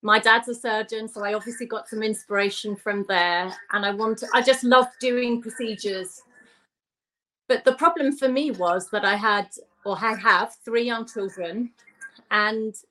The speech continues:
it became very difficult to juggle hospital life, on calls, family life. Um, and then I developed an interest in dermatology, loved that. And then I moved sideways. And actually one day I just decided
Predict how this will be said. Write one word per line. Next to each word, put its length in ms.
it 160
became 340
very 520
difficult 640
to 120
juggle 680
hospital 560
life, 420
on 240
calls, 560
family 560
life. 480
Um, 360
and 140
then 160
I 100
developed 460
an 100
interest 300
in 100
dermatology, 1000
loved 600
that. 320
And 120
then 140
I 60
moved 340
sideways. 640
And 100
actually 400
one 320
day 240
I 160
just 300
decided 680